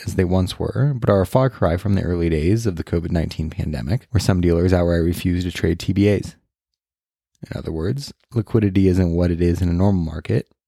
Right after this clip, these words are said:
and bid-ask spreads are wider, but no one I've spoken to is having issues trading current coupon M B S.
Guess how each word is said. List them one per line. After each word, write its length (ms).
and 180
bid-ask 380
spreads 260
are 60
wider, 420
but 140
no 100
one 240
I've 140
spoken 340
to 160
is 120
having 340
issues 500
trading 320
current 300
coupon 260
M 140
B 100
S. 260